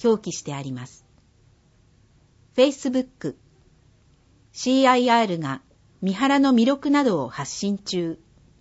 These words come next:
Facebookのキューアールコードが表記してあります。多言語相談窓口。市役所本庁四階。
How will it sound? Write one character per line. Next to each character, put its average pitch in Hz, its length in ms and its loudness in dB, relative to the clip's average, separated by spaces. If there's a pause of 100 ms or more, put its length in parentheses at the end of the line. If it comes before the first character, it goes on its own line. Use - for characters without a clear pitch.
(760)
Facebook 269 680 -2
の 160 260 -2
キ 247 140 0
ュ 294 140 2
ー 285 120 4
ア - 20 2
ー 277 60 0
ル 269 120 -4
コ 262 200 2
ー 240 40 2
ド 180 120 0
が 151 220 -4 (100)
表 208 180 0
記 160 120 -8
し - 100 -10
て 143 120 -6
あ 139 60 -2
り 135 140 -6
ま 127 140 -8
す。 - 200 -20 (1600)
多 220 140 0
言 262 240 6
語 170 140 -2
相 240 260 2
談 247 240 2
窓 233 200 2
口。 147 380 -8 (880)
市 - 180 -4
役 262 240 0
所 - 220 -2
本 240 300 0
庁 233 280 0
四 196 240 -2
階。 175 300 -8